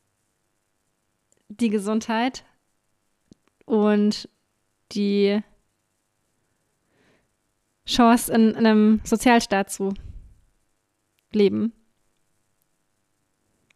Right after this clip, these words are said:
in dem man einfach auch mal krank sein kann und in dem wir ein Gesundheitssystem haben, das funktioniert.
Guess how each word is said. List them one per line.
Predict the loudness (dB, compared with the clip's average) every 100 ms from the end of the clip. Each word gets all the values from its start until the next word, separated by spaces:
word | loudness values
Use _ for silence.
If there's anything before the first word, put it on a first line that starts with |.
| _ -2
in | 2
dem | 4
man | 2 0
einfach | -2 -4 -2
auch | -2
mal | -2
krank | -2 -2
sein | -2 -4
kann | -4 -4 -6 _ _ _ _ _ _ -10
und | -6 -4 -2 -2
in | -2 -2
dem | 0 -2
wir | -2 0
ein | 2
Gesundheitssystem | 2 0 0 -4 -8 -4 -2
haben, | 0 -2
das | -4
funktioniert. | -6 -6 -4 -2 -2 -4